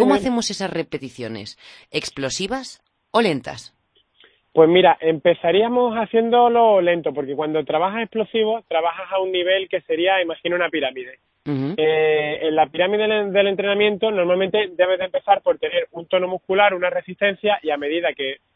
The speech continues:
Speaker 2: te encuentres cada vez mejor, puedes ir aumentando lo que sería la, la potencia. Pero el entrenamiento de potencia estaría en la cúspide justo de la pirámide, estaría justo arriba, mientras que la base se hallaría la resistencia.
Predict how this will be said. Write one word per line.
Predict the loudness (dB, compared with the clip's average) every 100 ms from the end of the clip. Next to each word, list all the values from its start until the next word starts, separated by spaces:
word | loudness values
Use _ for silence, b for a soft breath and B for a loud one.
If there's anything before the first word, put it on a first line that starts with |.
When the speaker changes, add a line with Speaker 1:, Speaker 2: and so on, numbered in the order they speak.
| _ _
Speaker 2:
te | -4
encuentres | 0 2 2 -2
cada | 2 4
vez | 4
mejor, | 2 -2 0 0 0 _ _ _
puedes | 2 2 4
ir | 4
aumentando | 4 2 0 2 2 2 0
lo | 2 0
que | -2 -6
sería | -4 -2 2
la, | 2 0 -2
la | -4 -6
potencia. | -4 -4 -4 -6 -18 -18 _ _
Pero | -2 0
el |
entrenamiento | 0 -2 -2 0 0 0
de | 0
potencia | 0 -2 -2 -6
estaría | -2 0
en | 2
la | 2
cúspide | 0 -4 -2 -2 -2
justo | -4 -6 -2
de | 0
la | 0
pirámide, | -2 -2 -4
estaría | -4 -6 -6
justo | -8 -6
arriba, | -4 -4 -6 -16 _ _ _
mientras | -4 0 0
que | -2 2
la | 4
base | 4 2 -4 -10 _ _
se | -6
hallaría | -2 0 0 0
la | 0
resistencia. | -2 -8 -8 -8 -8 -16